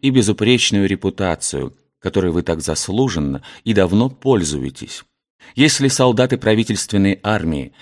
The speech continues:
которым я берусь обеспечить свободный пропуск, будут удалены из вашего замка, от вас, поверьте, не потребуется ничего больше, кроме честного слова,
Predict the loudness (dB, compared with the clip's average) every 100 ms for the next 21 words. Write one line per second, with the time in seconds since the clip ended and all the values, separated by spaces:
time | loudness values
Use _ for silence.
0 | -6 -2 2 4 4 4 4 2 0 -2
1 | -2 0 -2 -2 -4 -2 0 4 2 2
2 | 0 0 -2 0 -4 -8 -12 -20 -2 2
3 | 4 2 0 0 4 6 6 6 4 0
4 | -4 0 0 0 -4 0 2 2 -2 -10
5 | -14 _ _ -6 -4 2 2 2 0 0
6 | 0 -2 -8 -10 -10 -2 2 4 4 4
7 | 4 4 4 4 6 4 2 0 0 0
8 | 2 2 4 2 0 _ _ _ -2 4
9 | 6 6 4 2 2 0 0 0 4 4
10 | 4